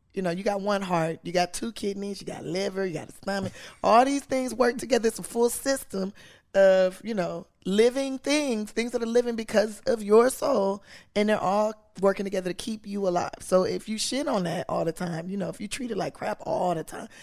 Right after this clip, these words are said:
then, and you don't never say, "Hey, good job"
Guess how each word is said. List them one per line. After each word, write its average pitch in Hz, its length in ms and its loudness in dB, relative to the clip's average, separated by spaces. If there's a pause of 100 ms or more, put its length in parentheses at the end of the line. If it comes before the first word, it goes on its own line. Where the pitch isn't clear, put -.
(260)
then, 170 420 -2
and 175 140 -4
you 202 60 -2
don't 196 220 -2
never 185 260 -2
say, 185 220 0
"Hey, 220 120 0
good 254 240 0
job" 269 560 8